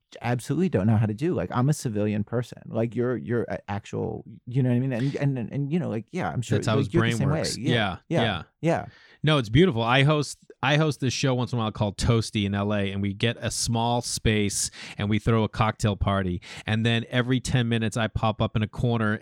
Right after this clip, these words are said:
Speaker 2: clinking my glass, and in character, I introduce a person coming to give a toast, and each person gives a different kind of toast.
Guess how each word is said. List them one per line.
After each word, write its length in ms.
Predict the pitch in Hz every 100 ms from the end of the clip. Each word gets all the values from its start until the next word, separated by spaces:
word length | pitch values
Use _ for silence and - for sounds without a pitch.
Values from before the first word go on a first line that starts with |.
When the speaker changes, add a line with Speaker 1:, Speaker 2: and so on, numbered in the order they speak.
| _
Speaker 2:
clinking 400 | - 123 110 107
my 140 | 107 104
glass, 560 | 107 120 117 104 - - - -
and 240 | 107 117 -
in 220 | 151 151
character, 800 | - 143 135 127 113 120 110 110 - - - _ -
I 240 | 113 117 -
introduce 720 | 135 139 113 123 127 - - -
a 180 | 120 110 - -
person 340 | 131 - 120
coming 240 | - 120 117
to 60 |
give 160 | 113 107
a 60 |
toast, 520 | - 131 117 107 - - -
and 140 | 123 127
each 240 | 135 -
person 260 | 143 120 117
gives 140 | 110
a 60 | 110
different 320 | 113 113 110
kind 160 | 110 101
of 80 |
toast. 480 | - 143 98 - -